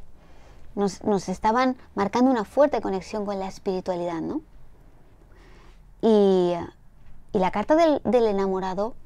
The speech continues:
nos habla precisamente de, de conexiones también espirituales, ¿no? De vínculos por destino.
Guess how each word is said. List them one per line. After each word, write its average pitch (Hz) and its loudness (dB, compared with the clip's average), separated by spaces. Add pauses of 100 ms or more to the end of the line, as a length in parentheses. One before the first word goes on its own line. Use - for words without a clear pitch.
(280)
nos 214 0
habla 208 -4
precisamente 226 -6 (400)
de, 202 -4
de 196 -4
conexiones 202 -4
también 185 -4
espirituales, 190 -4
¿no? 208 -2
De 208 0
vínculos 190 -2 (500)
por 190 0
destino. 185 -4